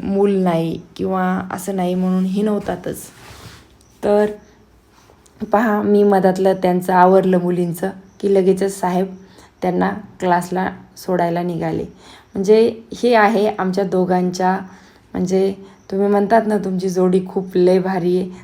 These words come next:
तर सर असा मला सपोर्ट करतात. आणि ह्यांनी क्लासहून येईपर्यंत मस्त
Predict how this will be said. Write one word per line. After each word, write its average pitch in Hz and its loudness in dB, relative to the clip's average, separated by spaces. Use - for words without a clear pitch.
तर - -4
सर 240 2
असा 208 2
मला 196 0
सपोर्ट 185 -4
करतात. 170 -8
आणि 185 -2
ह्यांनी 196 0
क्लासहून 196 0
येईपर्यंत 190 2
मस्त 214 -4